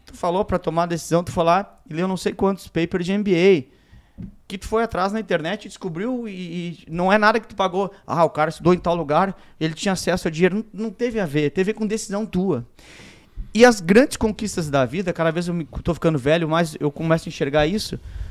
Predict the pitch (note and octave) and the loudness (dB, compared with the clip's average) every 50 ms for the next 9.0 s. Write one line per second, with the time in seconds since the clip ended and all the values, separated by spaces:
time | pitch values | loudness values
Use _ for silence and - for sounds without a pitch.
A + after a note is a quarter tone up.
0 | - - - - G#3 A3 A3 G#3 F#3 G#3+ G#3+ - A3 A3 G#3 F#3 E3 - - _ | -12 -14 -4 0 4 4 4 6 6 4 2 4 2 0 0 0 -4 -8 -20 _
1 | _ _ _ _ - E3 F3 F3 E3+ E3+ E3+ E3 E3 E3 E3 - E3 F3 - - | _ _ _ _ 4 6 8 8 8 8 8 8 6 6 4 2 0 -2 0 2
2 | F3 A3 B3 A#3+ - - - B3 A#3 - - F3+ E3+ D3+ C3+ A#2 A2 C3+ - _ | 2 2 2 2 0 -8 -12 -12 -6 -2 0 0 2 2 -2 -4 -8 -10 -18 _
3 | - - _ _ _ - - - _ _ _ _ _ _ _ _ - F3+ F3+ F#3+ | -20 -20 _ _ _ -20 -20 -20 _ _ _ _ _ _ _ _ -2 0 2 4
4 | G3+ A#3+ A#3+ A3+ - - F#3 F3 E3 E3 D#3+ D3 - - D#3 C3+ - C#3 B2+ G#2+ | 4 4 4 2 0 -2 0 2 2 2 2 0 -4 -8 -10 -4 -2 -2 -2 -2
5 | B2+ - - - E3+ E3+ F3 G3 G3+ A3 G#3+ F3 F#3 G3+ - - F#3 F3+ E3+ - | -6 -12 -6 -2 0 0 0 0 0 0 0 4 2 2 4 4 4 4 2 0
6 | - F3+ F3+ F3+ F3 - - - G#3+ A#3 - - - - - E3 - F3 F#3 F3+ | -2 -2 2 2 0 0 -2 -6 -6 -6 -6 -10 -14 -12 -12 -8 -4 -4 -4 -4
7 | D#3+ - D#3+ D#3+ D#3+ - - G3+ A3 A3+ G3 - _ _ _ _ _ - E3+ E3+ | -4 -8 -8 -8 -8 -2 0 0 0 0 -2 -10 _ _ _ _ _ -10 -8 -2
8 | D#3+ G3+ A3 A#3 - A3 G3 F#3+ G3 A3 G#3 - D#3+ C#3+ C3+ A#2 A#2+ G#2+ - | 4 6 6 6 6 6 6 6 6 4 0 -4 -6 -6 -2 -2 -2 -2 -4